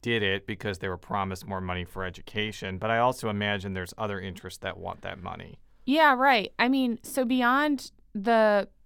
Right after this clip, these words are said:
Speaker 2: professional sports league saying that they wanted some of the money, quite frankly.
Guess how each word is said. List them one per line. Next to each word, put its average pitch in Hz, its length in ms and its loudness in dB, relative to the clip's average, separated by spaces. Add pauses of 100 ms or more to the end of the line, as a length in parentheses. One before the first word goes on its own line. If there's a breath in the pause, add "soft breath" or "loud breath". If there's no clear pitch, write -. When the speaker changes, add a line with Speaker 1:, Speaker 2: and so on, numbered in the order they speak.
(200)
Speaker 2:
professional 208 580 2
sports - 640 -4
league 180 360 0
saying 175 360 -2
that 160 180 -6
they 202 180 4
wanted 160 380 0
some 160 160 -6
of 143 80 -6
the 147 60 -6
money, 147 320 -4
quite 151 260 -4
frankly. 151 600 -6